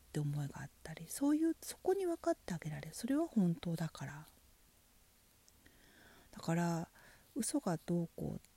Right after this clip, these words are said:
ていうよりも、なんていうか、ね。だから嘘を見抜くことに意味があるのかな。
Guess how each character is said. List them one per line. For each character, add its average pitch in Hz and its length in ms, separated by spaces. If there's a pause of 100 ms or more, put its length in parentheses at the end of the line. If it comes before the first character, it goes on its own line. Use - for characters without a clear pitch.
(240)
て 156 100
い 151 40
う - 20
よ 147 100
り 147 120
も、 175 360 (800)
な 165 120
ん 165 60
て - 220
い 135 80
う 151 80 (100)
か、 - 220 (800)
ね。 160 460 (1200)
だ 208 80
か 175 140
ら 170 80
嘘 - 300
を 240 80
見 175 220
抜 254 120
く - 140
こ - 160
と - 240 (640)
に 214 180 (280)
意 247 80
味 262 160
が 143 160
あ 170 60
る 208 100
の 151 140
か - 180
な。 160 180